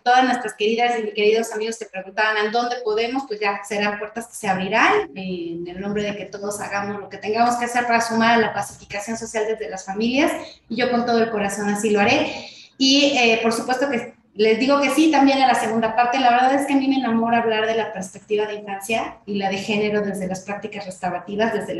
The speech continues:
enfoque familiar. No me da la vida para ahorita podérselas compartir, pero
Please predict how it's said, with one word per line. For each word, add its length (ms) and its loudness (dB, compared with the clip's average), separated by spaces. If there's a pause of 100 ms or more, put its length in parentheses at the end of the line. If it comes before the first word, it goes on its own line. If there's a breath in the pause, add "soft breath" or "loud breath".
enfoque 260 -8
familiar. 500 0 (240 loud breath)
No 160 4
me 140 6
da 140 4
la 80 4
vida 240 0
para 140 0
ahorita 340 -2
podérselas 580 -4
compartir, 640 0 (420 loud breath)
pero 540 2